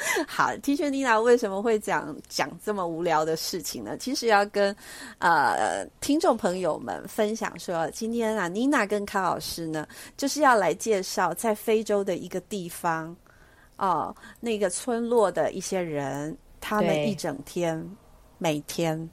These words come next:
Speaker 2: 嗯。
Speaker 1: 一整天只做一件事情。
Speaker 2: 嗯，什么事？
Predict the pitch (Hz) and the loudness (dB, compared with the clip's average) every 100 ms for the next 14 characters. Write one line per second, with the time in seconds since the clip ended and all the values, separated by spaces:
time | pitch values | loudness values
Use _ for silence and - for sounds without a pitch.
0 | - 196 170 - 165 - - 165 156 175 | -6 -2 -2 -2 -6 -8 -6 -4 -4 -8
1 | - - _ - 170 127 - - 185 160 | -18 -20 _ -6 -6 -6 -4 -2 0 -2
2 | - - - - - 170 165 - 202 175 | -6 -20 -20 -20 -10 -10 -8 -2 -2 -2
3 | 180 - - 175 - - - - - - | -4 -6 -6 -6 -8 -8 -8 -10 -16 -18
4 | 208 _ - 202 165 - 160 147 - 175 | -20 _ -8 -6 -6 -6 -6 -4 -2 -4